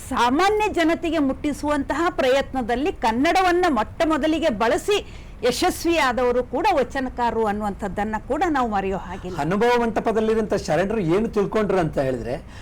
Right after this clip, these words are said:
Speaker 2: ಈ ರೀತಿಯ ಸಂಸ್ಕೃತ ಕಾವ್ಯದಲ್ಲಿರುವಂಥ ಅಥವಾ ಆರ್ಷೇಯ
Speaker 1: ಹ್ಮ್.
Speaker 2: ಸಂಸ್ಕೃತಿಯಲ್ಲಿರುವಂಥದ್ದು, ವ-, ಆ, ಉಪನಿಷತ್ತುಗಳಿರೋದು, ಇದು ಜನಸಾಮಾನ್ಯರು ಮುಟ್ಟಬೇಕು ಅನ್ನುವ
Speaker 1: ಹೌದು.
Speaker 2: ಕಾರಣಕ್ಕಾಗಿ ಕನ್ನಡದಲ್ಲಿ ತಂದು, ಕನ್ನಡದಲ್ಲೇ ಅದನ್ನ
Speaker 1: ಹ್ಮ್.
Speaker 2: ಜನರ
Speaker 1: ಕೇಳಿ
Speaker 2: ಭಾಷೆಯಲ್ಲಿ,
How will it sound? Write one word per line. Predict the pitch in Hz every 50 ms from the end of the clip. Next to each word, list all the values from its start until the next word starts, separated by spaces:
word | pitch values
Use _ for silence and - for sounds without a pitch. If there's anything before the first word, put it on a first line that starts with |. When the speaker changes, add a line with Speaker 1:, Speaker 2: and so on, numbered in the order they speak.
| - - - 139
Speaker 2:
ಈ | 143 170 208 233
ರೀತಿಯ | 233 240 202 - - 220 233 233 226 226 226 -
ಸಂಸ್ಕೃತ | - 175 185 175 - - 208 202 202
ಕಾವ್ಯದಲ್ಲಿರುವಂಥ | 202 - - 180 180 175 175 165 170 165 165 165 151 160 156 151 -
ಅಥವಾ | 160 160 156 165 160 156 151 160
ಆರ್ಷೇಯ | 156 - - 190
Speaker 1:
ಹ್ಮ್. | 180 180
Speaker 2:
ಸಂಸ್ಕೃತಿಯಲ್ಲಿರುವಂಥದ್ದು, | - - 175 170 156 - - 180 165 - 165 156 147 151 139 139 135 131 - 135 127 - 147 143 143 143 - - - - -
ವ-, | 135
ಆ, | 156 160 160 - - 170 165 156 151 151 147 147 147 143
ಉಪನಿಷತ್ತುಗಳಿರೋದು, | 139 - 196 196 185 - 202 185 - 165 170 165 165 156 156 139 170
ಇದು | 151 151 214
ಜನಸಾಮಾನ್ಯರು | 190 165 185 208 220 247 247 254 262 254 254 240 226
ಮುಟ್ಟಬೇಕು | 202 208 - - 226 185 202 196 - - 185
ಅನ್ನುವ | 180 175 180
Speaker 1:
ಹೌದು. | 175 170 180
Speaker 2:
ಕಾರಣಕ್ಕಾಗಿ | 180 196 208 220 - 226 233 220 311 349 - - - - - -
ಕನ್ನಡದಲ್ಲಿ | - 170 175 208 247 269 262 262 226 254 233 226 220
ತಂದು, | - - 226 247 262
ಕನ್ನಡದಲ್ಲೇ | - - 175 170 196 226 226 240 214 240 240 247 269 311
ಅದನ್ನ | 320 294 233 247 240 233
Speaker 1:
ಹ್ಮ್. | 226 190 - - - - - 202 165 -
Speaker 2:
ಜನರ | 175 180 220
Speaker 1:
ಕೇಳಿ | 247 240 285
Speaker 2:
ಭಾಷೆಯಲ್ಲಿ, | 254 - 220 208 - - 185 151 127 113 104